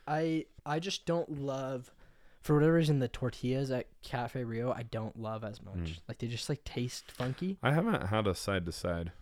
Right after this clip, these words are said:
Speaker 1: I have.
Speaker 2: comparison,
Speaker 1: <laughs>
Speaker 2: so I, I
Speaker 1: That's
Speaker 2: think
Speaker 1: what we
Speaker 2: that
Speaker 1: did in
Speaker 2: would
Speaker 1: high
Speaker 2: do
Speaker 1: school.
Speaker 2: me in.
Speaker 1: Yeah.
Speaker 2: Yeah.
Speaker 1: But I, I really like
Speaker 2: Shout
Speaker 1: Costa.
Speaker 2: out to the creamy tomatillo dressing. I always go with the salads, man.
Speaker 1: <laughs> Salads are pretty good.
Speaker 2: Well, it's like a burrito,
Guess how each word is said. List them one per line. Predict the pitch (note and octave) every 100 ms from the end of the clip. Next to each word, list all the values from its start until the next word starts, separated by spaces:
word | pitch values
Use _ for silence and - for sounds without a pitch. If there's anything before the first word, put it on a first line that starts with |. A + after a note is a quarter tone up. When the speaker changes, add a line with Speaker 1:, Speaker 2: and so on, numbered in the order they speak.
| - -
Speaker 1:
I | C3
have. | - A2+ F#2+
Speaker 2:
comparison, | F#2 - - F3 G#3+
Speaker 1:
<laughs> | -
Speaker 2:
so | F#2 F#2 F#2+ - -
I, | G#2+
I |
Speaker 1:
That's | E3+ E3
Speaker 2:
think | D3+
Speaker 1:
what |
we |
Speaker 2:
that | G#2+
Speaker 1:
did | F2+
in |
Speaker 2:
would | G2 C3
Speaker 1:
high | B2
Speaker 2:
do |
Speaker 1:
school. | B2+ F#2 F2
Speaker 2:
me | E2+
in. | F2 F2 - - - - -
Speaker 1:
Yeah. | A#2+ A2+ A2+ - - -
Speaker 2:
Yeah. | D3 A#2+
Speaker 1:
But | - - - D#3 -
I, |
I | D#3
really | D3+ C3 A2+
like | A2+ - - - _ _ _ _
Speaker 2:
Shout | F#2+ F#2+
Speaker 1:
Costa. | G2
Speaker 2:
out | G2
to | -
the | F2+
creamy | E2 F#2 F#2 F2
tomatillo | - F2 E2 F2+ F2+
dressing. | - F2 F#2 E2+ F2 F#2+ -
I | F#2
always | F#2 F2+
go | F#2+
with | F#2
the | F2+
salads, | - E2+ E2+ E2 -
man. | E2 E2+ -
Speaker 1:
<laughs> | - - - - - - - - -
Salads | D3 D3 G#3
are | A#3+
pretty | F#3+ F3+
good. | D#3 A#2 B2 -
Speaker 2:
Well, | D3+
it's | D#3 -
like | F3+
a | E3
burrito, | C#3+ B2+ C#3 C#3+ G#2 F#2+ F2+